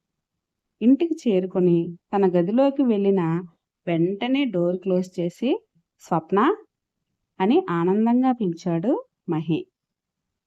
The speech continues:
"చెప్పు మహి, ఆ శేషాద్రిపై గెలిచినందుకు చాలా ఆనందంగా ఉన్నన్-, ఉన్నావనుకుంటాను," అంటూ బదులిచ్చింది స్వప్న నవ్వుతూ.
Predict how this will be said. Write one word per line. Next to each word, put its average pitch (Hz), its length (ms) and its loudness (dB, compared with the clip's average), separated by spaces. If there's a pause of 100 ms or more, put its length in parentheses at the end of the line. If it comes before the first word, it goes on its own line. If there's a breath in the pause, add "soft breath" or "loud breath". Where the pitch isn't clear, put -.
(320)
"చెప్పు 185 260 2
మహి, 208 420 4 (480)
ఆ 190 160 -4
శేషాద్రిపై 214 920 -4 (580)
గెలిచినందుకు 202 760 4 (580)
చాలా 185 480 -4 (140)
ఆనందంగా 214 720 -2 (640)
ఉన్నన్-, 208 420 2 (100)
ఉన్నావనుకుంటాను," 208 920 2 (480)
అంటూ 170 300 2
బదులిచ్చింది 180 880 0 (120)
స్వప్న 170 420 -2 (220)
నవ్వుతూ. 160 460 -4